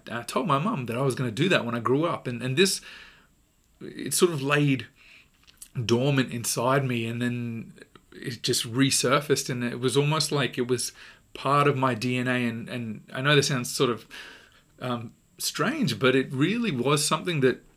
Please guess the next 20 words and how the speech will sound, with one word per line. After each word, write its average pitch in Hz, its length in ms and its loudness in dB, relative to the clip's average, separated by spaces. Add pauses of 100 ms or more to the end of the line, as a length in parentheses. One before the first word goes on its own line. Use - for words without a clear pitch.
(760)
always 185 460 2
was, 120 200 -2 (280)
was 139 160 2
inside 143 400 2
me. 98 160 -6 (920)
And, 127 160 0
uh, 120 200 2
when 156 200 2
I, 277 100 0 (180)
when 180 160 2
I 190 80 6
dived 147 280 4
into 143 200 2
that 117 160 0
world, 139 480 4 (1160)
uh, - 420 -2
I - 100 0
got, 185 260 -8 (280)
you 139 140 -2
know, 123 140 -4